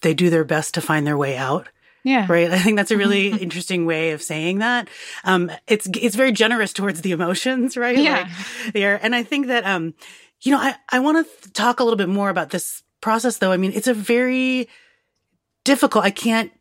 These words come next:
Speaker 1: even imagine, you know, to lose your mother, and especially that you were, you were at a place where you had done a lot of work to repair that relationship,
Speaker 2: Yeah.
Speaker 1: right? And then to lose her while you were pregnant would be, you know, I imagine that's devastating.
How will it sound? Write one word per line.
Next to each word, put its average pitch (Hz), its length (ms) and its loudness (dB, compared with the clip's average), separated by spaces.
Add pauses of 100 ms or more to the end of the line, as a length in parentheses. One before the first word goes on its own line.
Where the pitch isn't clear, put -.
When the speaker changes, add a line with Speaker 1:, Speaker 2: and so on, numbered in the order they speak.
(160)
Speaker 1:
even 202 280 2
imagine, 180 560 2
you 160 80 0
know, 165 80 0
to 190 100 -6
lose 190 420 0
your 170 140 0
mother, 160 480 0
and 175 180 -4
especially 220 380 0
that 180 140 -2
you 170 180 -2
were, 160 240 -2 (380)
you 190 100 2
were 190 80 4
at 175 160 2
a 170 40 0
place 180 340 -4
where 170 80 0
you 156 180 0
had 151 80 2
done 160 140 0
a 160 80 2
lot 151 160 0
of 151 80 -6
work 151 160 -4
to - 100 -6
repair 151 340 0
that 139 200 -4
relationship, 139 680 -4 (280)
Speaker 2:
Yeah. 214 200 -4
Speaker 1:
right? 139 320 -2 (120)
And 185 120 6
then 170 200 6
to 185 120 -4
lose 196 300 2
her 170 160 2
while 156 400 0
you 151 140 -2
were 151 120 -4
pregnant 165 600 -4 (420)
would 175 140 4
be, 151 300 0 (200)
you 185 100 4
know, 160 80 4
I 151 60 2
imagine 147 340 0
that's 151 200 -4
devastating. 190 800 -2